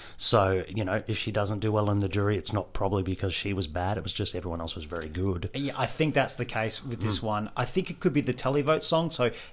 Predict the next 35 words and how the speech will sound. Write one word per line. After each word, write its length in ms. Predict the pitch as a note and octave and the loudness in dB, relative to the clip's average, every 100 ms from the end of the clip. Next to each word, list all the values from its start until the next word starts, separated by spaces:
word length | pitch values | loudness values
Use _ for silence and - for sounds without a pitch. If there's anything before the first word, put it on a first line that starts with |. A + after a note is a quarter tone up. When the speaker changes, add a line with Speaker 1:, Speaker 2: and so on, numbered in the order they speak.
| - | -2
Speaker 2:
every 240 | F3 D#3 D#3 | 2 4 2
chance 320 | - C3+ B2+ | 2 2 0
to 60 | |
still, 420 | B2+ C3 A#2+ A#2+ - D3+ C#3+ - | -2 0 0 -4 -8 -10 -10 -8
you 140 | C#3+ | -2
know, 140 | B2+ A2+ | 0 0
get 160 | C3 | 0
a 40 | B2 | 0
lot 260 | A#2+ B2+ C3 | 0 2 2
of 240 | B2 G#2+ | 2 -2
televote 460 | - A2+ G#2+ A2+ A2+ | -4 -2 0 -2 -2
tomorrow 440 | A#2+ A2 A2 G#2 | 0 2 2 2
with 180 | G2+ - | -2 -2
that 120 | G#2+ | -2
impactful 500 | G2+ F#2 G2 - F#2+ | -2 -4 -6 -8 -12
staging. 440 | - D#2+ D#2 C2+ - | -10 -10 -8 -12 -6
Speaker 1:
Yes. 340 | F#2+ - - - - - - - - | -4 -4 -6 -10 -16 -16 -16 -12 0
Speaker 2:
All 140 | A#2 | 4
right, 160 | A#2 A#2+ | 6 6
Slovenia. 680 | - D3 A#2 B2 B2 A#2 G#2 - - - | 4 0 2 2 2 0 -2 -10 -20 -4
They 160 | C3 D3 | 2 4
needed 260 | D3+ D3 | 4 2
to 100 | C#3+ - | 0 -2
absolutely 320 | C#3 - C#3 | -2 -2 -4
smash 400 | - C3 A#2 A2+ | -4 -2 0 0
this 160 | C3+ - | -2 -2
tonight 260 | A#2+ A2+ | 0 0
to 40 | - | 0
have 180 | A#2 - | -2 -2
any 220 | C3+ C3 B2+ | 0 2 2
hope 500 | - A#2 C3 - D3+ | 2 2 0 -6 -4
with 220 | C3 B2+ | -4 0
that 200 | B2 A#2 | -2 0
vocal, 520 | B2 C3 D#3 E3+ - | 0 2 4 2 2
and 400 | A#2 A#2+ A#2 A#2 | -2 0 0 -2